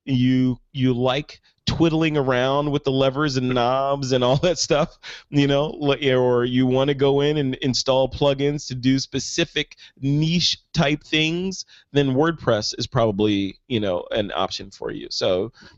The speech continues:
in either case, both options are out there, and you can, you can look at both of them and make your choice. So anyway,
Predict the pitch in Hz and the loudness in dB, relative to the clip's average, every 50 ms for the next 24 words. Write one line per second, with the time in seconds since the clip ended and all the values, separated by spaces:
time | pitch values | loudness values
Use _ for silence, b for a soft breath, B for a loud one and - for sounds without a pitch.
0 | - - - 147 160 185 185 180 165 - - 123 113 120 117 - - 156 131 139 | -10 -4 0 0 0 2 0 -2 -2 0 0 0 0 0 -2 -6 -6 -2 0 0
1 | 147 139 139 131 127 123 - - 127 113 113 117 113 110 113 - 120 113 107 107 | 0 2 0 -2 -2 -2 -2 -4 -2 0 0 2 2 0 0 0 0 0 0 0
2 | 107 107 104 - 113 107 107 104 - 117 117 107 113 113 107 110 - 107 110 101 | -2 -4 -6 -6 -6 -8 -8 -6 -4 -4 -4 -4 -4 -4 -4 -4 -6 -6 -6 -4
3 | 104 107 - - 110 101 101 98 92 98 104 107 _ - 113 104 101 101 98 90 | -4 -4 -4 -4 -6 -6 -6 -6 -8 -8 -12 -16 _ -6 -4 -4 -2 -2 -4 -6
4 | - - 85 - - - - - - - - B B B B B B B B B | -6 -10 -12 -12 -10 -12 -12 -12 -16 -18 -18 B B B B B B B B B
5 | B - - 175 160 127 - - _ _ _ _ _ _ - 190 220 208 165 151 | B -6 0 0 0 0 0 -6 _ _ _ _ _ _ 0 2 2 2 0 0